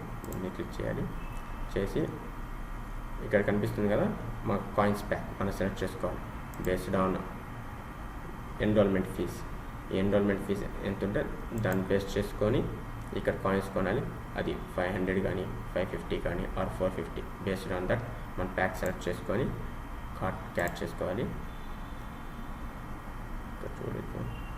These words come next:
కాయిన్స్ ఉన్నాయి కదా, మన ప్యాక్ ఉంది ఇక్కడ, ఈ ప్యాక్ని మనం చెక్అవుట్.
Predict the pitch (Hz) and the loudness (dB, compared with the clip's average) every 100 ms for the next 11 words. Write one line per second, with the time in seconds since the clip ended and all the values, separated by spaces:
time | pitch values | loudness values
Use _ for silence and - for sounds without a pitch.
0 | - - - - - - - - - - | -6 -6 -6 -6 -6 -8 -8 -6 -8 -8
1 | - - - - - - - - - - | -8 -8 -6 -6 -8 -8 -8 -8 -8 -8
2 | - - - - - - 98 95 92 90 | -8 -8 -8 -8 -6 -2 2 2 0 0
3 | 92 92 135 - - - - - - - | 0 0 0 -2 -6 -8 -8 -8 -8 -4
4 | - 92 - 95 92 - 98 82 - - | 0 0 2 2 4 0 0 -2 -4 -6
5 | - - - - - - - 92 95 107 | -8 -8 -8 -10 -8 -6 -4 0 2 2
6 | 127 160 - 95 - - - - - - | 2 0 0 -2 -4 -6 -8 -8 -6 -6
7 | - 80 | -2 -2